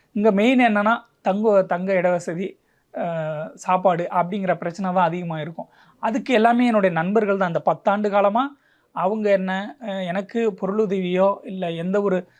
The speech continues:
நம்பிக்கை வார்த்தையோ எல்லாம் சொல்லி, அவங்க தான் என்ன இங்க,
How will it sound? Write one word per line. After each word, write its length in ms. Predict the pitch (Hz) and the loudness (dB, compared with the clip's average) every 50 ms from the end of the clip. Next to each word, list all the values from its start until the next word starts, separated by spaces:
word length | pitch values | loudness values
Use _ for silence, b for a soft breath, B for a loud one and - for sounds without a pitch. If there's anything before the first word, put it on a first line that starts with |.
| b b _ | b b _
நம்பிக்கை 460 | - 180 175 190 196 220 180 - 202 | -4 -2 -2 0 0 0 2 2 4
வார்த்தையோ 520 | 196 180 170 170 165 170 165 170 175 175 | 4 4 4 2 -2 -4 -2 -2 -2 -2
எல்லாம் 220 | 170 165 175 185 190 | -2 0 0 0 0
சொல்லி, 360 | 185 - 180 175 180 208 226 | -2 -4 -6 -4 -4 -4 -2
அவங்க 360 | 226 170 165 180 202 202 202 | 0 0 0 0 0 0 2
தான் 120 | 202 214 208 | 2 2 2
என்ன 240 | 196 180 165 160 | 2 -2 -4 -6
இங்க, 320 | 156 156 151 156 147 147 | -8 -6 -6 -6 -6 -6